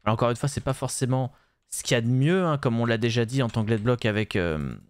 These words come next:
Pipez, c'est pas l'idéal. Mais pour le coup, ça a fonctionné. Le temps que je farme ça, ce sera bon en fin de compte. Donc, on a juste à lui demander de extraire par ici. Et lui demander d'extraire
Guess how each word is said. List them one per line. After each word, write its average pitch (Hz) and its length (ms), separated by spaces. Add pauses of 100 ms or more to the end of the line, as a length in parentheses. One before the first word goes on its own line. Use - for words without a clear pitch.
(380)
Pipez, 123 560
c'est - 260
pas 127 260
l'idéal. 117 680 (560)
Mais 127 100
pour 151 180
le 143 80
coup, 147 340
ça 131 240
a 131 60
fonctionné. 139 800
Le 143 360
temps 180 240
que 143 160
je 104 800
farme 123 360
ça, 120 180
ce - 140
sera 90 160
bon 107 100
en 135 60
fin - 100
de 104 60
compte. 139 280 (720)
Donc, 220 280 (400)
on 165 140
a 156 80
juste 151 220
à 147 40
lui 135 80
demander 131 300
de 110 200 (200)
extraire 147 460
par 113 180
ici. - 240 (1700)
Et 104 80
lui 101 100
demander 107 280
d'extraire 101 600